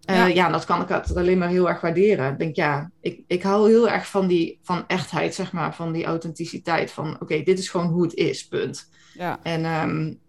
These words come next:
Speaker 1: ja, daar, daar mag je iets van vinden. Ehm, maar ik denk dat voor iedereen geldt dat, ja, ik weet niet, als er dan, z-, vaak wordt er dan commentaar geleverd alsof er, zeg maar, alsof dit het eindresultaat is, zeg maar, alsof dit het einddoel is. En ik denk, ja, maar dat is niet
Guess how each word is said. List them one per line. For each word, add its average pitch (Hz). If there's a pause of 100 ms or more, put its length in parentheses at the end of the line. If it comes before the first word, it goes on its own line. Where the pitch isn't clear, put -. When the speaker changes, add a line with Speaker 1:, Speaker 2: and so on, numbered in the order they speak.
Speaker 1:
ja, 160
daar, 170
daar -
mag 196
je 240
iets 220
van 196
vinden. 247 (440)
Ehm, 190
maar 190
ik 190
denk 185
dat 190
voor -
iedereen 208
geldt 190
dat, 180 (640)
ja, 226
ik 185
weet 240
niet, 202
als 226
er 214
dan, 214
z-, - (240)
vaak 226
wordt 233
er 220
dan 202
commentaar 220
geleverd 208
alsof 214
er, 202
zeg 190
maar, 190
alsof 214
dit 233
het 202
eindresultaat 165
is, 135
zeg -
maar, 156
alsof 175
dit 196
het 185
einddoel 185
is. 151
En 175
ik 175
denk, 190
ja, 196
maar 156
dat 196
is 208
niet 220